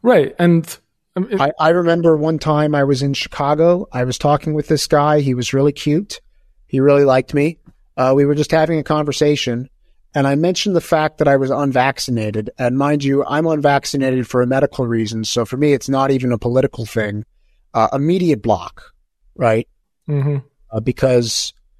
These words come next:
Speaker 2: uh, hey, why not? We might have had a connection over some period of time, but there's a thousand other guys you could be talking to right now.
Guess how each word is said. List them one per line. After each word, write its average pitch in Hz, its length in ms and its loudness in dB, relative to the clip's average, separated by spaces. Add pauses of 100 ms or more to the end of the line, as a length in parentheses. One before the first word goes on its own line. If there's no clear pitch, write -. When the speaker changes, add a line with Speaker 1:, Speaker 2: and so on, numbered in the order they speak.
(260)
Speaker 2:
uh, - 180 -6
hey, 175 280 0
why 151 220 2
not? 143 320 0
We 147 100 -2
might 151 180 0
have 135 60 0
had 151 160 0
a 139 40 2
connection 143 480 -2
over 139 140 0
some 139 200 -2
period 139 240 4
of 131 80 -4
time, 135 420 0
but 117 160 -2 (720)
there's 131 640 2 (340)
a 139 60 -4
thousand 165 440 2
other 151 180 2
guys 135 400 2
you - 60 -10
could 143 120 -2
be 139 100 -2
talking 135 360 0
to 127 160 -2
right 123 240 2
now. 120 440 -2